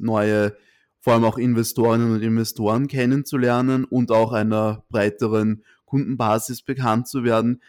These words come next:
Habt ihr schon, es ist ja erst noch nicht sehr lange her, das Finale,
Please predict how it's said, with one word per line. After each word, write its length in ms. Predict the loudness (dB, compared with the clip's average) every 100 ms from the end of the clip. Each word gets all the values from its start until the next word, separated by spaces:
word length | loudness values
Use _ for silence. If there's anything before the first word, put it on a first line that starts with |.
| _
Habt 200 | -8 -2
ihr 80 | -2
schon, 300 | 2 2 2
es 120 | -2
ist 140 | 0 2
ja 180 | 4
erst 360 | 2 0 -2 -4
noch 240 | -4 -2
nicht 200 | 0 -2
sehr 140 | 0 2
lange 320 | 2 2 2
her, 340 | 2 4 4
das 320 | 2 -4 -8 -2
Finale, 560 | 0 4 4 4 2